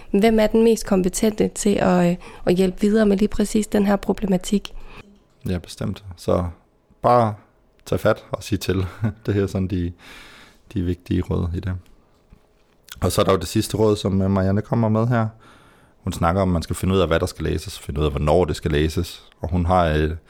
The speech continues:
Speaker 2: nogle rigtig gode strategier i forhold til sin studieteknik, som det her jo i bund og grund er. Finde ud af, hvordan, hvad gør man med den her læsemængde, som man har, øh, foran sig? Hvad gør man dels, når man er ordblind,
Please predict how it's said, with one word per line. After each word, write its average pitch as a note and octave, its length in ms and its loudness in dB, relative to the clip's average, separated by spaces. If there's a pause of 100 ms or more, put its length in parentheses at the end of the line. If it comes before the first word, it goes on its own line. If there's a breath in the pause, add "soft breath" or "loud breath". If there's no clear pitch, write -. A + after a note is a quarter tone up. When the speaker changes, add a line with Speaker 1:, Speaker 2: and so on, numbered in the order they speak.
(400 loud breath)
Speaker 2:
nogle E2 180 -2
rigtig E2+ 240 -2
gode F#2 340 2 (300)
strategier E2+ 640 0
i D#2+ 60 0
forhold F2+ 320 -2
til F2+ 180 -4
sin E2+ 440 -2 (160)
studieteknik, - 840 -6
som F#2 180 -4
det G2 120 -2
her G2 100 0
jo F#2 140 -2
i F#2 40 -2
bund G#2 220 -2
og G2 60 -6
grund G2 200 -4
er. F#2+ 120 -4 (680 soft breath)
Finde A2 220 -6
ud A2 80 -6
af, G2 120 -4
hvordan, G2+ 440 -4 (180)
hvad - 160 -6
gør - 120 2
man A#2 200 -2
med E2+ 160 -4
den E2+ 160 -6
her E2 80 -2
læsemængde, D#2 640 -6
som E2+ 260 -10 (580 soft breath)
man D#2 180 -2
har, D2 300 -2
øh, D2 160 -6 (400 soft breath)
foran D#2+ 380 2
sig? D#2 140 -4
Hvad G2 140 -2
gør - 140 0
man F2 140 0
dels, D#2 280 -4
når D2+ 60 -2
man C#2 160 -4
er C2+ 140 -6 (140)
ordblind, C#3+ 380 0